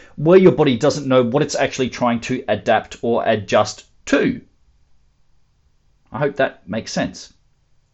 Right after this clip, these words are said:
So when you try to confuse your muscles to the point where they don't know what they're doing or how hard they have to work or for what duration they have to work, that is just absurd. That is a terrible way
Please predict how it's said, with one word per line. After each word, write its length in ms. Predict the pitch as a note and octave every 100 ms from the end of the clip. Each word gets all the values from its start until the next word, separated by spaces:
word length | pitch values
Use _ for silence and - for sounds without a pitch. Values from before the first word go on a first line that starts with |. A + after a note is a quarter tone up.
| _ _ _ _ _ _ _ _ - _ _ _ _ _ _
So 140 | - F#3
when 200 | G3 A#3
you 160 | C#4
try 240 | - G#3+ G#3
to 60 |
confuse 600 | F#3+ C#3 A2+ F#3 G#3+ G3
your 140 | D#3 B2
muscles 600 | C3 - G#2 G2 - - _ _ _ _ _ _ _ _ _ -
to 140 | F#3+
the 100 | F3+
point 420 | - F#3 F#3+ F#3
where 200 | D3+ D#3
they 180 | D3 C#3
don't 320 | A2+ D#3+ F#3
know 140 | F#3 D#3+
what 200 | C#3+ C#3+
they're 140 | A2+
doing 480 | G#2+ A2 F#2 E3 - _ _ _ _ _ -
or 120 | C#3+
how 220 | - F#3+
hard 300 | E3+ F3 E3
they 80 | C#3+
have 180 | C#3+ A#2+
to 80 | A2
work 460 | F2+ G#2 - - _ _ -
or 140 | E3
for 160 | E3 D3
what 240 | F#3 D#3+
duration 520 | D#3 D3 D#3 F3+ D#3
they 60 | A#2+
have 180 | G#2+ -
to 80 |
work, 340 | E2+ F#2+ E3+ - - _
that 140 | G3 F#3+
is 160 | F#3+
just 260 | - D#3 -
absurd. 480 | B2 - C3+ G2+ F2
That 120 | F#3
is 220 | E3 -
a 140 | B2
terrible 580 | - - - A3+ G#3+ D#3
way 360 | B2+ A2+ C#3